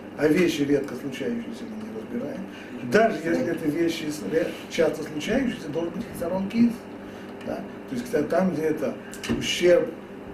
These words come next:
э, материальный, а там, где, скажем, это, э, буша, да, платить за, за срам, то, хотя эта вещь часто случается, что люди друг друга срамят,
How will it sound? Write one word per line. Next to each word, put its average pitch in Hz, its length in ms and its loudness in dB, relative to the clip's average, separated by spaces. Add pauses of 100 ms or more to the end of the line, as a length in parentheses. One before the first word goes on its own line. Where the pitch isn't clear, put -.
(280)
э, 127 300 -2
материальный, 120 640 -2
а 117 40 -6
там, 151 260 2 (200)
где, - 100 -8
скажем, 135 400 0
это, 120 400 -2 (340)
э, 226 340 -2 (100)
буша, 294 460 2 (680)
да, 220 200 -4 (600)
платить 131 460 0
за, 120 360 0
за 135 180 0
срам, 262 440 4 (480)
то, 131 320 2
хотя - 240 2
эта 151 240 8
вещь 143 300 4
часто - 280 2 (200)
случается, 117 420 -2
что 143 260 -6
люди 120 1040 -8
друг 120 180 -6
друга 123 260 -2
срамят, 120 400 0